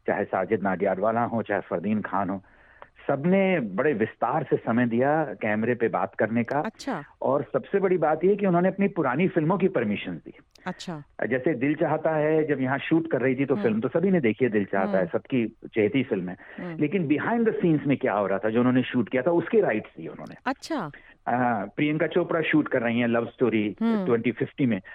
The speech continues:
Speaker 1: तो behind the scenes क्या चल रहा था, ये दर्शकों ने आज तक नहीं देखा होगा। तो हमारी फिल्म में, अ, ना सिर्फ पर्दे पे आने वाले स्टार्स हैं, फरदीन खान, फरहान
Speaker 2: हम्म।
Speaker 1: अख्तर, अ, you know,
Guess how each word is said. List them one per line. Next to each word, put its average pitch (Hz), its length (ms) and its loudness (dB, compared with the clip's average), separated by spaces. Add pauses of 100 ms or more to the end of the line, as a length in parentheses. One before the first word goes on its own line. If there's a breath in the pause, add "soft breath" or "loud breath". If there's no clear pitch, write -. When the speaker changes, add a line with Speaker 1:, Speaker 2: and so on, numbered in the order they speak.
(160 loud breath)
Speaker 1:
तो 147 80 0
behind 147 340 0
the - 120 2
scenes 214 320 2
क्या 156 180 0
चल 110 200 -2
रहा 101 160 0
था, 143 100 0
ये 185 160 4
दर्शकों 147 500 -2
ने 151 80 0
आज 131 200 0
तक 139 120 -2
नहीं 110 160 0
देखा 85 280 -6
होगा। 65 200 -8 (680 loud breath)
तो 165 260 4
हमारी 147 360 2
फिल्म 160 260 0
में, 170 180 2
अ, 143 120 -4 (560)
ना 127 200 0
सिर्फ - 240 -4
पर्दे 113 360 0
पे 156 80 -2
आने 135 200 2
वाले 120 200 0
स्टार्स 92 380 -2
हैं, - 320 -10
फरदीन 104 440 0
खान, 87 340 -4
फरहान 104 280 -2
Speaker 2:
हम्म। 95 100 -2
Speaker 1:
अख्तर, 90 440 -2 (440 loud breath)
अ, 92 320 0
you 120 380 -2
know, 120 100 2